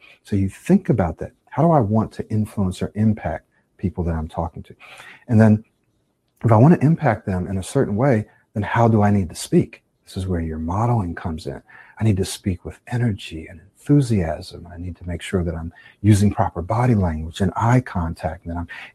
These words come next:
inflecting, that I'm articulating, all those things, right? So modeling. So how do I wanna impact and influence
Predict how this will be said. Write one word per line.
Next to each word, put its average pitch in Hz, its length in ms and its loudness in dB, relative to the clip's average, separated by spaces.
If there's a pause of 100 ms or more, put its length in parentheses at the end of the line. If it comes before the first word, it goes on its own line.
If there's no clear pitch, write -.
inflecting, 98 680 0
that 78 100 -4
I'm 85 120 -4
articulating, 95 680 0 (180)
all 135 160 4
those 135 260 6
things, 147 300 0
right? 90 160 -14
So - 160 -20 (300)
modeling. 92 520 -6 (760)
So - 120 -6
how 117 120 0
do 131 100 6
I 131 40 6
wanna 113 260 4
impact 104 420 2
and 87 100 -4
influence 95 680 0